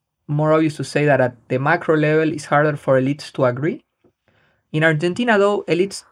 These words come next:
don't disagree so much on programs. They passed a difficult law, like, few days ago with agreement across very extreme positions.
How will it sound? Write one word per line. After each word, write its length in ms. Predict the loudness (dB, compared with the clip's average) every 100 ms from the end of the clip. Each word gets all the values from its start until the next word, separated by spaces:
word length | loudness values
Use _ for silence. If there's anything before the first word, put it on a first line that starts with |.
| -2
don't 140 | -2
disagree 280 | 0 0 0
so 220 | 0 0
much 280 | 2 0 -2
on 100 | -4
programs. 640 | 2 2 4 0 -6 -12 _ _ _ _ _
They 200 | -4 0
passed 360 | 2 2 0 _ -4
a 100 | -2
difficult 440 | -2 -2 0 2
law, 240 | 2 2 2
like, 320 | 2 -4 _ _ _ _ _
few 180 | -2 0
days 260 | 0 -2
ago 400 | 0 2 2 -2 _ _ _ _ _ _
with 160 | 0 2
agreement 400 | 2 0 -2 -2
across 320 | -2 -4 -2
very 200 | -2 -2
extreme 380 | -6 -8 -8 -6
positions. 500 | -6 -6 -6 -10